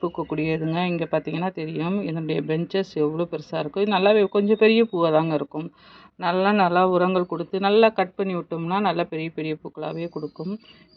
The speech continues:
ஹெல்த்தியான, இதுவே ரெண்டு, மூணு கலர் வந்து இவ்வளோ கலர் சேஞ்ச் ஆகாது. நல்ல கலர் வரும். சேஞ்ச் ஆயிடுச்சு இப்போ. ஏன்னா ரெண்டு, மூணு நாள் ஆயிடுச்சு இந்த பூக்கள் நான் எடுத்து. நம்ம பன்னீர், அ,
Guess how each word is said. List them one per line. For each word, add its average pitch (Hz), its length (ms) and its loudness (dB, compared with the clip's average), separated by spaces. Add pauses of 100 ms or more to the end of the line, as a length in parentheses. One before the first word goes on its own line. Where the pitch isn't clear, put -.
ஹெல்த்தியான, 180 640 0 (320)
இதுவே 202 380 8
ரெண்டு, 185 260 6
மூணு 185 120 -2
கலர் 185 280 6
வந்து 185 260 4
இவ்வளோ 185 440 6
கலர் 180 340 4
சேஞ்ச் 180 300 4
ஆகாது. 165 600 2 (360)
நல்ல 208 420 4
கலர் 160 260 4
வரும். 165 640 -2
சேஞ்ச் 185 200 4
ஆயிடுச்சு 170 280 6
இப்போ. 185 300 0
ஏன்னா 196 380 4
ரெண்டு, 208 280 2
மூணு 196 180 2
நாள் 165 160 2
ஆயிடுச்சு 156 300 2
இந்த 185 260 2
பூக்கள் 175 380 -6
நான் 165 300 4
எடுத்து. 165 520 -2 (340)
நம்ம 190 420 6
பன்னீர், 220 560 6
அ, 160 640 4